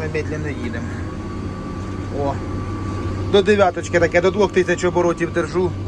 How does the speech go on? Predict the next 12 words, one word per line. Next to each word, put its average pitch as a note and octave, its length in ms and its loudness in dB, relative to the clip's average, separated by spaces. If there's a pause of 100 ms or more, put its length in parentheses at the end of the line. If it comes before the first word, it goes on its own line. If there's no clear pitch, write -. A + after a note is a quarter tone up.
(120)
Обороти, A3 460 4
щоб D#3+ 200 -2
воно D#3 300 0
і C#3+ 220 -2 (1040)
не F#3 140 6
сильно F#3+ 380 4
нагрузка F#3+ 520 4
була, F3+ 280 4 (460)
щоб E3 200 2
не E3+ 120 2
за E3+ 140 6
дві. D3+ 280 -4